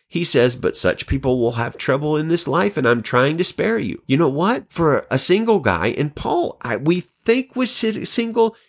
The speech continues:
he could have been a widow. It's possible his wife died. We don't know. But at the time he wrote this, he definitely did not have a wife.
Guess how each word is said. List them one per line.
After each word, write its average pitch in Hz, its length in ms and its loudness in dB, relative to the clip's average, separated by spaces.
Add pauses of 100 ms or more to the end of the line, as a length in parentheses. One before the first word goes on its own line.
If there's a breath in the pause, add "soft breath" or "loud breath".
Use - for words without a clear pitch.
he 131 200 0
could - 300 -4
have 190 160 -2
been 117 160 4
a 101 60 4
widow. 90 460 0 (100)
It's 135 160 0
possible 117 680 -2
his 107 220 -4
wife 92 400 -4
died. - 320 -12 (300 soft breath)
We 170 180 -2
don't 165 280 2
know. 82 240 0
But 117 160 2
at 131 80 -2
the - 80 -6
time 151 260 0
he 135 80 0
wrote 90 240 2
this, 101 220 0
he 110 100 -4
definitely 107 400 0
did 90 160 -2
not 131 280 2
have 85 220 -12
a 71 40 -14
wife. - 380 -4